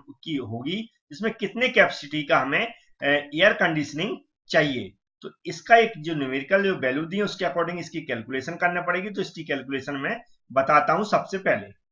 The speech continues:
तो यहाँ पर सामने आपको solution दिख रहा होगा, इसको मैं समझा रहा हूँ। जैसे कि जो कूलिंग rate दिया है three hundred megajoule per day,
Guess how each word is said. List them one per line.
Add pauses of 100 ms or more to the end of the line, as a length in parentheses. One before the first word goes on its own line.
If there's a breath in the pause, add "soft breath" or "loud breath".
(600)
तो
यहाँ
पर
सामने
आपको
solution
दिख
रहा
होगा,
इसको
मैं
समझा
रहा
हूँ। (340)
जैसे
कि
जो
कूलिंग
rate
दिया
है
three
hundred
megajoule
per
day,